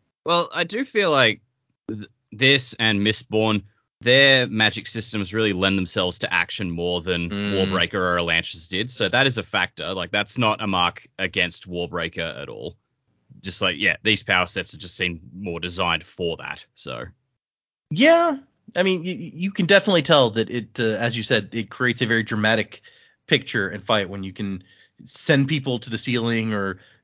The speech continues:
Speaker 2: make them crash back down onto a spear that you're holding up. And it's, uh, yeah, it, it feels
Speaker 1: Yeah.
Speaker 2: like there would probably be very useful things you could do with these powers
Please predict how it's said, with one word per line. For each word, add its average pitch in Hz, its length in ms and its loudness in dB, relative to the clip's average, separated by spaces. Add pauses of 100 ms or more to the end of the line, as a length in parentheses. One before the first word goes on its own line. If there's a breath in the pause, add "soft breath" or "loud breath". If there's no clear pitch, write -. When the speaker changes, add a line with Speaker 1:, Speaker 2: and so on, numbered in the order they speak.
(100)
Speaker 2:
make 120 200 -2
them 110 140 -2
crash 113 400 2
back 113 260 0
down 110 260 2
onto 107 300 -4
a 95 60 -8
spear 104 340 -4
that 98 80 -8
you're 85 140 -8
holding 104 360 -4
up. 104 260 -2
And 92 340 -4
it's, 120 280 -4
uh, 107 260 4
yeah, 117 220 -4 (120)
it, 113 180 -2 (600)
it 170 80 4
feels 277 220 4
Speaker 1:
Yeah. 254 60 4
Speaker 2:
like 165 100 0
there 185 100 4
would 143 120 0
probably 151 420 4
be 131 160 0
very 123 220 4
useful 127 320 -2
things 123 260 0
you 117 80 -6
could 110 120 -10
do 113 100 -2
with 113 100 0
these 107 160 -4
powers 101 420 -2